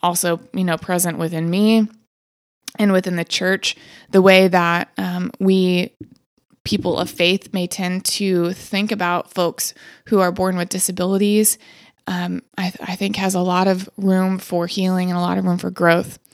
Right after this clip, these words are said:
And I recently listened to a podcast on, um, the Bible for Normal People with Amy Kenny as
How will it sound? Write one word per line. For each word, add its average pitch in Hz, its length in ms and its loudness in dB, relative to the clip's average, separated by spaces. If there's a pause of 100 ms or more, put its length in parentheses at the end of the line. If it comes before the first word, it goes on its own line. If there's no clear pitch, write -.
(480)
And 185 500 6
I 190 160 4
recently 190 500 2
listened 185 360 0
to 185 100 0
a 175 40 0
podcast 180 680 0
on, 175 440 2
um, 175 440 0 (480)
the 196 80 0
Bible 180 280 6
for 180 140 -4
Normal 180 260 2
People 85 540 0 (340)
with 185 380 8
Amy 196 240 4
Kenny 170 680 -2
as 175 480 0